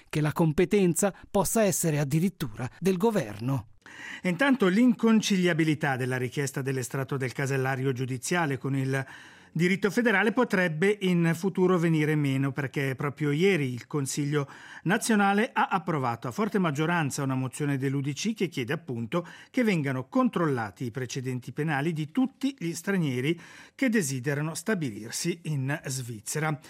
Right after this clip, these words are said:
Speaker 2: Ieri il Canton Ticino ha firmato una nuova intesa per la mobilità transfrontaliera con la Regione Lombardia. Permetterà di aumentare il numero di treni e di autobus in grado di collegare Svizzera e Italia. Sentiamo Gian Robbiani.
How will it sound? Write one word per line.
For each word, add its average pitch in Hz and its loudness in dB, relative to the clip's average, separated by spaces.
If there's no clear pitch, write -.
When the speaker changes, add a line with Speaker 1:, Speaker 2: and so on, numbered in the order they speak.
Speaker 2:
Ieri 240 4
il 269 2
Canton 254 4
Ticino 208 4
ha 165 0
firmato 202 2
una 202 4
nuova 185 4
intesa 180 4
per 147 -2
la 147 0
mobilità 165 2
transfrontaliera 160 0
con 139 -2
la 131 0
Regione 135 0
Lombardia. 135 -2
Permetterà 262 2
di 165 0
aumentare 180 2
il 160 2
numero 156 2
di 147 -2
treni 196 2
e 160 0
di 165 -4
autobus 156 0
in 165 0
grado 156 0
di 151 -2
collegare 151 -2
Svizzera 190 -2
e 123 -4
Italia. 120 -4
Sentiamo 180 0
Gian 208 2
Robbiani. 139 -2